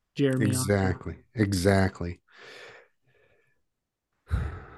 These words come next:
Speaker 2: Minus eight.
Speaker 1: Yeah, not quite.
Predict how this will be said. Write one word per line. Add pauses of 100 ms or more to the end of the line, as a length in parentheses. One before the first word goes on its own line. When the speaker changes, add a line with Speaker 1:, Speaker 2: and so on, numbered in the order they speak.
Speaker 2:
Minus
eight. (2750)
Speaker 1:
Yeah,
not
quite.